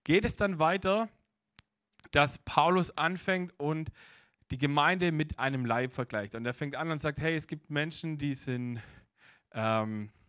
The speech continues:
die sind Füße, es gibt Menschen, die sind Hände, es gibt Menschen, die sind Augen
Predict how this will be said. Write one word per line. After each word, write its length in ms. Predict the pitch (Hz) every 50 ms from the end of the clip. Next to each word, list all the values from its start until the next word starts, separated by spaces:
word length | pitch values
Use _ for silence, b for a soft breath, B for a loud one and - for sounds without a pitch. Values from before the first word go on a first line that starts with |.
| b b b b b _ _ _ _ _ _ _ _ _ _ _ _ _ _ _ _ _ _ _ _ _ _ _ _ _ _ _ _ _ _ _ -
die 60 | -
sind 480 | 107 - - 117 110 107 107 104 104 101 - _ _ _ _ _ _ _ _ _ _
Füße, 680 | - - - - 240 254 220 - - 196 190 190 185 180
es 140 | 156 - -
gibt 140 | - 120
Menschen, 240 | 123 127 123 123 -
die 80 | - 117
sind 200 | - - 139 131
Hände, 360 | 120 156 180 185 190 180 170
es 140 | 151 131 -
gibt 100 | 131 123
Menschen, 260 | 127 131 131 120 127
die 60 | 123
sind 240 | 113 131 143 - -
Augen 480 | 131 143 160 175 170 160 151 151 143